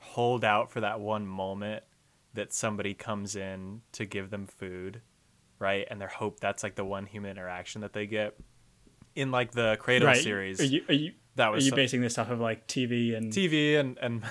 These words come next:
Speaker 2: and other
Speaker 1: <laughs> books that
Speaker 2: books?
Speaker 1: we've read, other books. So, like I was gonna
Speaker 2: Sure,
Speaker 1: say,
Speaker 2: sure.
Speaker 1: in the, in the Cradle series,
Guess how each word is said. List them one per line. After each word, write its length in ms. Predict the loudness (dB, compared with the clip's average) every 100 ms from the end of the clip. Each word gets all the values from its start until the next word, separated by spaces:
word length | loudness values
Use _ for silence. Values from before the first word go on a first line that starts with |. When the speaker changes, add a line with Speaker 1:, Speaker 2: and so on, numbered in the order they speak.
| -10 -8
Speaker 2:
and 100 | 0
other 60 |
Speaker 1:
<laughs> 120 | 2
books 140 | 2 0
that 80 | 0
Speaker 2:
books? 80 | 0
Speaker 1:
we've 200 | -2 -2
read, 180 | -4 0
other 200 | 2 2
books. 260 | 0 -6
So, 100 | -2 2
like 200 | 4 4
I 60 |
was 140 | 4 2
gonna 180 | 0
Speaker 2:
Sure, 100 | 2
Speaker 1:
say, 240 | 2 2 0
Speaker 2:
sure. 180 | -6 -12 -16 _
Speaker 1:
in 180 | -4 0
the, 200 | 0 0
in 100 | 0
the 80 | -2
Cradle 400 | 2 4 4 2
series, 680 | 0 -4 -4 -6 -8 -12